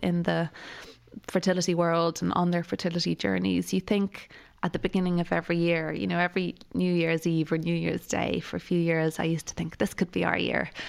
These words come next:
You know, you get your hopes up and you think, "This could be our year," that, you know, we have a baby. And kind of, I think March, maybe mid to end March is kind of your last chance to get pregnant and have a baby within that calendar year.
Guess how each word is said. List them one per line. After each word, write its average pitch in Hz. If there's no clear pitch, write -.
You 180
know, -
you 196
get -
your 185
hopes 185
up -
and 185
you 170
think, 175
"This 190
could 180
be 175
our 175
year," 170
that, -
you -
know, -
we -
have 175
a 180
baby. 175
And 160
kind 180
of, 170
I -
think 190
March, 180
maybe 170
mid 175
to 190
end 170
March 165
is -
kind 170
of 165
your 180
last 160
chance 156
to -
get -
pregnant 160
and 160
have 156
a 160
baby 165
within 170
that 160
calendar 170
year. 180